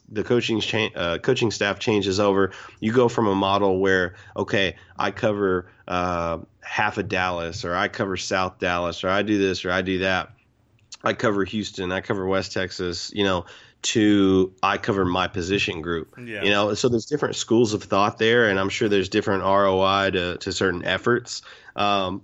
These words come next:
Speaker 1: but I guess it, it would be a good time in the conversation to transition over to the junior day, because compared to maybe
Speaker 2: Yeah.
Speaker 1: last year and to what we were initially told is, "Well, we don't usually have junior days. Uh, we're not sure what we're gonna do here."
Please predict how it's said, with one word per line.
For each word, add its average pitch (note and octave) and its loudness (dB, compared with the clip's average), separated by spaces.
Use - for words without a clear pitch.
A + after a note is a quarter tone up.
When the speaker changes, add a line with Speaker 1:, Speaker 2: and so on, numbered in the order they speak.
Speaker 1:
but G#2+ -2
I A#2+ -2
guess B2 -4
it, G2+ -8
it A#2 -2
would A2 -2
be A2+ 2
a G#2+ 4
good G#2+ 0
time A2 0
in G2+ -2
the G2 -4
conversation G2+ -4
to F2+ -6
transition G2+ -2
over F#2 0
to G#2 -2
the E2+ -6
junior A2+ 2
day, G2 -2
because A#2+ 4
compared B2+ 2
to A#2 0
maybe G#2 2
Speaker 2:
Yeah. F#2 -2
Speaker 1:
last C3+ -2
year F#2+ 0
and G#2+ -2
to A#2 -4
what A2 2
we A2 2
were G#2 4
initially G#2 0
told G2+ 4
is, G2 2
"Well, A#2+ 0
we A2+ 6
don't A2 0
usually F2+ -4
have D3 -2
junior C3 2
days. B2 2
Uh, G2 2
we're G2+ 4
not G2+ 0
sure A#2 -2
what G2 0
we're F#2+ -2
gonna F2+ 2
do A2+ 4
here." B2 4